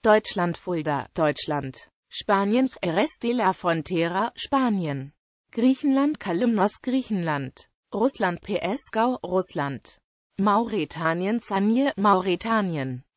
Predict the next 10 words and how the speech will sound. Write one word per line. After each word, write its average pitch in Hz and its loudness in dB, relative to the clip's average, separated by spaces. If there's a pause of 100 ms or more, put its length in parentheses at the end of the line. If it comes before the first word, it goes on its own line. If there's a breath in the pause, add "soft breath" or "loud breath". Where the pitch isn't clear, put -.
Italien, 202 2
Facelli, 185 -2
Italien. 185 -2 (220)
Belgien, 185 4
Verviers, 175 0
Belgien. 165 0 (180)
Vereinigtes 294 0
Königreich 262 2
Wisbech, 190 2
Großbritannien. 180 0